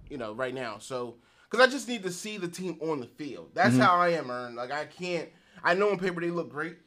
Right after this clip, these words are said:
Speaker 1: and I know they're better than, like, you know,
Speaker 2: Well,
Speaker 1: in
Speaker 2: I
Speaker 1: the
Speaker 2: mean,
Speaker 1: division,
Speaker 2: so you
Speaker 1: but
Speaker 2: got a, you got a lot. Every team comes into the season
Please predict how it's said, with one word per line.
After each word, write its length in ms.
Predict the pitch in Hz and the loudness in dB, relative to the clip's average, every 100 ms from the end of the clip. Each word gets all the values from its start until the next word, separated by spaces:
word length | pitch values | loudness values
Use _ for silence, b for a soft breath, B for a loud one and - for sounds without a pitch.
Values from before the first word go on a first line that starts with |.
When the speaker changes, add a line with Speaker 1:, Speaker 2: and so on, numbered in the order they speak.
| _ | _
Speaker 1:
and 120 | 123 | -8
I 60 | 131 | -6
know 240 | 131 151 | -4 -4
they're 140 | 156 139 | -4 -4
better 260 | 135 143 147 | -4 -6 -6
than, 220 | 143 135 | -8 -6
like, 180 | 131 123 123 | -6 -6 -8
you 100 | 127 | -10
know, 280 | 117 110 107 _ _ _ | -8 -10 -14 _ _ _
Speaker 2:
Well, 160 | 208 262 | 12 12
Speaker 1:
in 60 | 247 | 12
Speaker 2:
I 40 | |
Speaker 1:
the 40 | 254 | 12
Speaker 2:
mean, 120 | 254 | 10
Speaker 1:
division, 80 | 220 | 12
Speaker 2:
so 280 | 233 220 196 | 12 12 12
you 80 | 214 | 12
Speaker 1:
but 160 | 226 | 12
Speaker 2:
got 20 | 214 | 12
a, 240 | 185 156 - - | 10 6 -6 -4
you 100 | 170 | 10
got 160 | 175 160 | 12 12
a 40 | |
lot. 480 | 131 113 117 127 - _ b b b b b b b _ _ - | 8 10 12 12 10 _ b b b b b b b _ _ 12
Every 200 | 269 262 | 12 12
team 300 | - 220 196 | 8 6 6
comes 300 | - 180 156 | 4 2 2
into 240 | 151 - | -2 0
the 80 | 139 | 0
season 680 | 127 147 135 127 117 113 | 2 2 2 2 0 -2